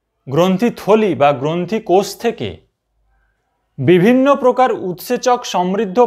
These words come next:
পাচক রস ক্ষরিত হয়, তাদের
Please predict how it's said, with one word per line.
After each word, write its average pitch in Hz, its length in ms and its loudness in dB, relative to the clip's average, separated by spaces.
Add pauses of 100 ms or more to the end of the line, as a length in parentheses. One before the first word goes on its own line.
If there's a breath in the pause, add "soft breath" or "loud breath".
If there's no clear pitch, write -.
(120)
পাচক 160 380 0
রস 160 340 4
ক্ষরিত 175 360 -6
হয়, 131 320 -4 (880)
তাদের 139 320 4